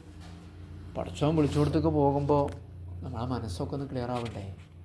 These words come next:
രാജാതിരാജനായ റബ്ബിൻ്റെ അടുത്തേക്ക് അവൻ്റെ ഭവനം സന്ദർശിക്കാൻ വേണ്ടി പോവല്ലേ? സ്വാലിഹീങ്ങളും അമ്പിയാക്കളും സന്ദർശിച്ച ആ പുണ്യമായ സ്ഥലം കാണാൻ വേണ്ടി പോവല്ലേ? അപ്പോൾ ദീനിൻ്റെ റുക്കിന് വീട്ടാൻ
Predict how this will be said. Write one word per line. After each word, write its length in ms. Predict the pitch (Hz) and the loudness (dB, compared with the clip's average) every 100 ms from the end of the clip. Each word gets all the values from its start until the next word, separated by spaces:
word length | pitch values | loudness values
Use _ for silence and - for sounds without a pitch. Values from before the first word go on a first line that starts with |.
| - - - - - - - - - | -18 -18 -16 -16 -14 -16 -16 -14 -10
രാജാതിരാജനായ 920 | 113 117 120 131 131 131 135 135 135 | -8 -2 0 2 2 2 2 0 0
റബ്ബിൻ്റെ 400 | 127 117 131 131 | 0 -2 -4 -4
അടുത്തേക്ക് 400 | 131 131 139 131 | -4 -4 -4 -2
അവൻ്റെ 280 | 131 127 131 | -2 -2 -2
ഭവനം 360 | 127 123 131 143 | -2 -2 -2 -4
സന്ദർശിക്കാൻ 460 | 135 135 131 131 139 | -4 -4 -6 -6 -6
വേണ്ടി 180 | 139 135 | -6 -6
പോവല്ലേ? 420 | - 139 139 - - - - - - - - - | -4 -2 -2 -2 -6 -14 -18 -18 -18 -18 -18 -16
സ്വാലിഹീങ്ങളും 800 | - 117 127 127 139 139 139 135 | -6 0 2 2 2 0 0 0
അമ്പിയാക്കളും 600 | 127 135 143 143 147 143 | 0 2 2 0 -2 -4
സന്ദർശിച്ച 520 | 127 131 135 143 139 147 147 - 139 | -4 -4 -4 -4 -4 -6 -6 -12 -6
ആ 100 | 131 | -6
പുണ്യമായ 520 | 127 135 139 139 139 | -4 -6 -4 -4 -4
സ്ഥലം 300 | 135 - 135 135 | -6 -6 -6 -2
കാണാൻ 240 | 135 139 | -2 -2
വേണ്ടി 200 | 139 139 | -2 -4
പോവല്ലേ? 380 | 135 135 135 127 - _ _ _ _ _ _ _ _ _ - - - - | -4 -4 -4 -6 -12 _ _ _ _ _ _ _ _ _ -20 -20 -20 -14
അപ്പോൾ 280 | 117 117 117 - - _ _ _ _ _ _ _ - | -8 -2 -2 -2 -16 _ _ _ _ _ _ _ -14
ദീനിൻ്റെ 500 | 120 120 135 139 135 | -6 -2 0 0 0
റുക്കിന് 360 | 127 - 147 | 0 0 0
വീട്ടാൻ 360 | 135 131 123 | 0 0 -2